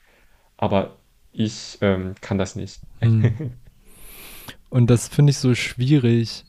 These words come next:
Speaker 2: weil wir alle darauf angewiesen sind, Geld zu verdienen auf irgendeine Art und Weise.
Speaker 1: Mhm.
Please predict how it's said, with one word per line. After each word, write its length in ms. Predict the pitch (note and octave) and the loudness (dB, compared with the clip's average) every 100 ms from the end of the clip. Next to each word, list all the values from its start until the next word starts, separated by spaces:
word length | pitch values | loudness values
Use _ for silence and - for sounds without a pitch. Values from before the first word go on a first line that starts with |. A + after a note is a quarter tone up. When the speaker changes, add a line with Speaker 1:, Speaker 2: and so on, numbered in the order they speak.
| _ | _
Speaker 2:
weil 300 | A#2+ G#2 A2 | -2 4 6
wir 120 | A2+ A2+ | 6 4
alle 120 | A#2+ | 6
darauf 260 | A#2+ A2+ - | 6 6 4
angewiesen 460 | A#2+ B2 B2 A#2+ | 2 4 6 6
sind, 140 | A2 G#2+ | 6 4
Geld 200 | A#2 C3+ | 4 2
zu 100 | C3+ | 2
verdienen 360 | - A#2+ C#3 | 2 4 4
auf 160 | B2 - | 4 4
irgendeine 400 | B2+ B2 A2+ A2 | 4 4 2 0
Art 180 | A2+ G#2+ | 0 2
und 140 | G#2 | 2
Weise. 440 | G#2 A#2 C3 D#3+ F3 - | 2 0 2 2 0 -6
Speaker 1:
Mhm. 280 | B2 F#2+ | -6 -6